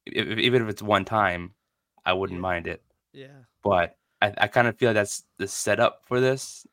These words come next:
Speaker 1: to kind
Speaker 2: Like,
Speaker 1: of have
Speaker 2: like where they're
Speaker 1: fans
Speaker 2: heading?
Speaker 1: Yeah.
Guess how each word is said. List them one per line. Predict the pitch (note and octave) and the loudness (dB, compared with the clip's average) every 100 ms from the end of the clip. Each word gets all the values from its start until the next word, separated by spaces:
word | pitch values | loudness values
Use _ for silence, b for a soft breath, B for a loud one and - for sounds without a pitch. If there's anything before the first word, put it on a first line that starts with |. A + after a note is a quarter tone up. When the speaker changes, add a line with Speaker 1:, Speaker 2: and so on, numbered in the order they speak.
| - | -14
Speaker 1:
to | - | -6
kind | A2+ G#2+ | -2 0
Speaker 2:
Like, | G2+ | 0
Speaker 1:
of | |
have | F#2+ G2+ G2 | -2 -2 -2
Speaker 2:
like | F#2+ | -4
where | D3 | -6
they're | G#2+ G#2 G2+ | -4 -2 -4
Speaker 1:
fans | G2 | -6
Speaker 2:
heading? | D3 D3+ - _ _ _ _ _ _ - | -10 -14 -20 _ _ _ _ _ _ -4
Speaker 1:
Yeah. | G#2+ F2 | 0 0